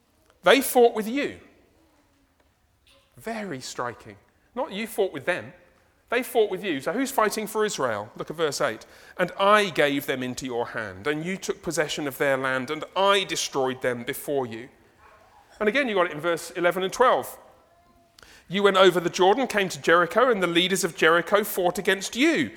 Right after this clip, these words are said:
Also the Amorites, the Perizzites, the Canaanites, the Hittites, the Girgashites, the Hivites, and the Jebusites." In other words, all of the tribes of the land. They fought against Israel. What did Israel do? According to this, nothing. "I gave them into your hand. I sent the hornet before you." Only mentioned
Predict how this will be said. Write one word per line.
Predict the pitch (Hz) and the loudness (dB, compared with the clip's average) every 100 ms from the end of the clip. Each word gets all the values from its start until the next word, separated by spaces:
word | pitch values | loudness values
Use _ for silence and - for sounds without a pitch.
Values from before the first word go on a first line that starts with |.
| - - - | -16 -20 -4
Also | 143 143 | -2 -2
the | 147 139 | 2 6
Amorites, | 156 185 196 240 - | 6 6 4 2 0
the | 220 | -4
Perizzites, | - 202 196 196 208 208 | 0 2 2 2 0 -2
the | - | -8
Canaanites, | - 190 190 190 | -4 -2 0 -2
the | 147 | -4
Hittites, | 156 - 175 | -6 -4 -6
the | 139 | -4
Girgashites, | 165 170 165 170 165 | -4 -4 -2 -2 -2
the | 151 | -2
Hivites, | 170 170 170 165 | -4 -2 0 -2
and | - | -6
the | 151 | -4
Jebusites." | 165 151 117 113 107 | -2 -2 -6 -8 -4
In | 151 | -4
other | 156 | -2
words, | 135 151 | -2 4
all | 208 226 226 | 6 6 4
of | 214 | -2
the | 214 | -6
tribes | - 202 196 180 | 0 2 2 -2
of | 170 | -6
the | 185 | 0
land. | 180 151 104 - | 2 2 0 -10
They | 131 175 262 | 2 4 4
fought | 262 254 214 | 2 0 0
against | 208 202 180 | 0 -2 -2
Israel. | 208 - 117 147 | -4 -2 -2 0
What | 269 | -2
did | 247 | -4
Israel | 247 180 131 | -2 0 -2
do? | 120 101 - - _ _ _ _ - - - - _ _ - - | -4 -10 -14 -20 _ _ _ _ -20 -18 -20 -20 _ _ -20 -20
According | - 185 240 254 | -10 -4 -4 -4
to | 233 | -8
this, | 294 240 - | -8 -10 -12
nothing. | 160 220 302 - 110 73 76 _ _ _ _ _ _ - | -10 -8 -8 -10 -16 -16 -20 _ _ _ _ _ _ -4
"I | 196 262 | -2 0
gave | 214 175 | 0 -2
them | 165 180 | -4 -8
into | 165 | -6
your | 185 | -4
hand. | 165 151 151 | -2 0 2
I | |
sent | 180 - 233 | 2 2 0
the | 208 | -2
hornet | - - 269 262 202 123 - | -4 0 4 4 2 -2 -6
before | 143 - 127 110 | -8 -6 -6 -6
you." | 104 | -8
Only | 160 196 | -10 -8
mentioned | 180 170 147 | -10 -10 -14